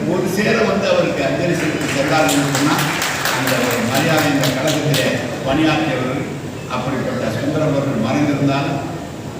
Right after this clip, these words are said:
அவருடைய பொருளாதார நீங்க பாதுகாப்புனா நீங்க அவ்வளோ பேர் எல்லாருமே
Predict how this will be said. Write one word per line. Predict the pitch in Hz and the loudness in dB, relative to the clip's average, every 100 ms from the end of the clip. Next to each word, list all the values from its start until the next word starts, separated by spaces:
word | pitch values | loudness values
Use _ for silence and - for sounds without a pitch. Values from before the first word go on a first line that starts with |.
| - | -4
அவருடைய | 139 135 135 | -2 0 0
பொருளாதார | 156 151 302 143 - | 0 2 2 0 -2
நீங்க | 131 254 - | -4 -4 0
பாதுகாப்புனா | 160 165 160 156 165 165 - - - - - - | 2 4 2 2 0 0 0 -2 -4 -4 -4 -2
நீங்க | 269 269 - | -2 0 0
அவ்வளோ | - 202 202 | 0 2 2
பேர் | 165 143 | 0 0
எல்லாருமே | 165 196 202 202 | 2 2 2 2